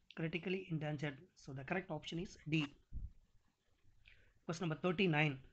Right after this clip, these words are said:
One of the important consequences of geographical isolation is option A, preventing speciation, option B, speciation through reproductive isolation, option C,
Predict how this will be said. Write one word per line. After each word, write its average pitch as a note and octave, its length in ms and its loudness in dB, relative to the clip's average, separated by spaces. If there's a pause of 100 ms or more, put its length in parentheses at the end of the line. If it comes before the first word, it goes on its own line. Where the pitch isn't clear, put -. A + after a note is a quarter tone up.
(640)
One G#3+ 160 6
of B3 120 6
the F#3+ 180 4
important A#3 440 0
consequences F#3+ 640 -4
of F3+ 120 -6
geographical E3+ 760 0 (120)
isolation E3 500 0
is C#3+ 400 -4 (560)
option E3 320 2
A, G#3 180 2 (400)
preventing A3 540 2 (160)
speciation, F3+ 680 -2 (400)
option E3+ 260 2
B, D3+ 240 2 (220)
speciation A3 600 0
through F3 200 2
reproductive E3+ 560 2
isolation, E3+ 580 0 (640)
option E3 300 0
C, E3 300 2